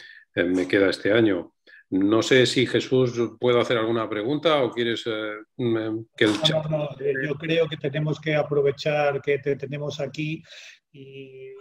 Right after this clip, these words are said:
Speaker 2: y, y quizás, eh, lo que te pediría es, visto que tienes ya ahí para introducir un poco el diálogo, si te parece, desde el punto de vista, además de,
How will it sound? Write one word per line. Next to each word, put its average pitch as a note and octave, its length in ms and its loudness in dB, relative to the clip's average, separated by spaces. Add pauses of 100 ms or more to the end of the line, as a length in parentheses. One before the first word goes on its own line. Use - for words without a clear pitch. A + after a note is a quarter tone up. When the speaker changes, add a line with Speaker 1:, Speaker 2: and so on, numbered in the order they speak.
(140)
Speaker 2:
y, C3 180 -20 (220)
y D#3+ 100 -20
quizás, - 640 -14
eh, C3+ 520 -8 (480)
lo B2+ 80 -14
que C#3 60 -10
te C3+ 80 -14
pediría D3+ 420 -4
es, D3+ 320 -2
visto D3+ 340 -8
que D#3 320 -6 (160)
tienes C#3+ 320 -6
ya D3 80 0
ahí C#3+ 80 4
para C#3 180 -2
introducir C3+ 480 -6
un C#3+ 120 -8
poco D3+ 220 -4
el C#3 80 -4
diálogo, D3+ 420 2
si C#3+ 160 -8
te C3+ 120 -6
parece, D3 480 -6 (320)
desde C3+ 220 -8
el B2 60 -8
punto C#3+ 240 -2
de D3 80 4
vista, D#3+ 320 -2
además C#3+ 460 -2
de, C#3 360 0